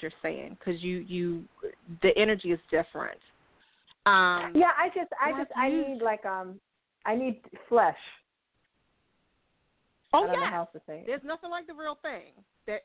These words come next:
Speaker 1: I agree.
Speaker 2: Yeah.
Speaker 1: There's nothing like the real thing. Um, but what I will say is that what I love about the, uh, sex toys when you're learning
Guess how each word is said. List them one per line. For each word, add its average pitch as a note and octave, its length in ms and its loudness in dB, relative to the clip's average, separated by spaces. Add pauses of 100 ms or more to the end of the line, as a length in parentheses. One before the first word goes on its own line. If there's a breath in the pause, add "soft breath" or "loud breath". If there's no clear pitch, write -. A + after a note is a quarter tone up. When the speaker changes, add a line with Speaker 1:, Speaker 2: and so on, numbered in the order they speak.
Speaker 1:
I F#3 140 -2
agree. G3+ 420 -8
Speaker 2:
Yeah. F3+ 280 -4
Speaker 1:
There's F3 200 -8
nothing G3+ 340 -6
like F#3 180 -8
the F3 60 -12
real E3+ 260 -10
thing. F3 280 -12 (640 loud breath)
Um, G3 400 4 (300)
but A#3+ 300 4 (100)
what B3+ 140 0
I A#3 100 0
will B3+ 360 -4
say G#3 200 -6
is F#3 260 -10
that F#3+ 180 -2
what G3+ 100 -8
I F#3+ 120 -4
love F#3+ 480 -4 (200)
about E3+ 600 2 (540)
the, F#3 500 -8 (100)
uh, - 220 -16 (100)
sex G#3 300 4
toys F3+ 220 2
when F#3 160 2
you're F3+ 180 6
learning E3+ 800 2